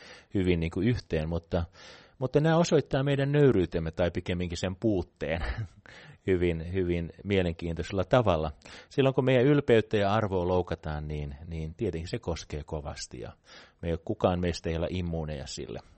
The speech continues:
millään tavalla. Mutta se, mitä tapahtuu sitten sen loukkaantumisen ja mielensä pahoittamisen jälkeen, niin se on ratkaisevan tärkeää, ja sitä me vähän pohditaan,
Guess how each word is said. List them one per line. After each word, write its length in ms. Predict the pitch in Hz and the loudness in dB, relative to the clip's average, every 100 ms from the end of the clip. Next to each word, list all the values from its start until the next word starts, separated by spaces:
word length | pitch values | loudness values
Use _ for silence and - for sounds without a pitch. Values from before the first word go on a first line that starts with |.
| - | -14
millään 400 | 92 82 78 76 | -8 -6 -6 -8
tavalla. 440 | 80 73 73 - - _ _ _ _ _ _ _ - - - - - - | -8 -8 -8 -12 -16 _ _ _ _ _ _ _ -20 -20 -20 -18 -20 -2
Mutta 500 | 135 139 - 127 - - | 0 2 6 6 4 2
se, 160 | 175 | 2
mitä 260 | 180 170 139 | 4 4 2
tapahtuu 540 | 175 - 123 - 98 | 2 4 2 2 -2
sitten 240 | 92 87 - | -2 -6 -4
sen 220 | 90 90 | -2 2
loukkaantumisen 840 | 101 95 92 82 82 82 80 87 | 2 2 -2 -4 -4 -8 -6 -6
ja 80 | 87 | -4
mielensä 400 | 92 87 82 90 | -2 -2 -4 -8
pahoittamisen 640 | 82 90 - 90 90 98 | -6 -4 -4 -6 -6 -4
jälkeen, 420 | 107 98 87 85 85 | 0 -2 -2 -6 -6
niin 100 | 90 | -4
se 120 | 110 | -4
on 140 | 101 - | -4 -2
ratkaisevan 600 | 113 - 92 90 80 78 | 0 0 -4 -6 -8 -6
tärkeää, 500 | 85 78 - 78 67 | -4 -4 -6 -10 -8
ja 100 | 85 | -8
sitä 220 | - 117 101 | -6 -6 -6
me 120 | 85 | -6
vähän 200 | 85 80 | -6 -4
pohditaan, 580 | 90 78 76 - 76 | -4 -4 -8 -12 -12